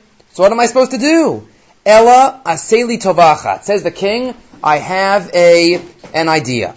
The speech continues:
Do me a tova. Shebachol makom sha'ata holech."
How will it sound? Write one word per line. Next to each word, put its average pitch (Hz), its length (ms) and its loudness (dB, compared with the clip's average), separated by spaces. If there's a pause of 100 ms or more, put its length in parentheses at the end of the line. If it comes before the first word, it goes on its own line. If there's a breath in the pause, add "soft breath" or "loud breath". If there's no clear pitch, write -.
(240)
Do 285 120 -2
me 285 120 -2
a 269 40 -2
tova. 226 480 0 (460 soft breath)
Shebachol 175 520 2
makom 240 380 2
sha'ata 180 460 2
holech." 196 680 2